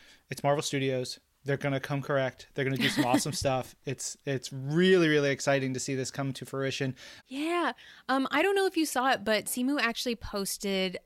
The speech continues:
Speaker 2: a really poignant caption on Instagram. He posted the new poster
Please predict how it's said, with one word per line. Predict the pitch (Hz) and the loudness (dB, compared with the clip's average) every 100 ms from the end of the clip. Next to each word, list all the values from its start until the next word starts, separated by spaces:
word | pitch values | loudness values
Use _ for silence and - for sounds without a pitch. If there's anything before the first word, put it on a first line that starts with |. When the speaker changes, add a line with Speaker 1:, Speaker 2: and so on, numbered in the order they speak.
| - | -8
Speaker 2:
a | |
really | 220 247 294 302 294 277 | -6 -2 0 2 2 -2
poignant | - 247 240 240 226 220 214 - - | -4 -2 0 2 2 2 -2 -8 -4
caption | 220 208 233 208 190 | -2 0 2 4 2
on | 180 190 - | 2 0 0
Instagram. | 202 - 196 196 190 | -2 0 0 2 2
He | 202 | 0
posted | - 214 208 - 196 - 190 | -2 -4 -2 0 -2 -2 -4
the | 202 | 0
new | 208 | 2
poster | 226 220 214 214 196 196 | 2 2 2 2 4 2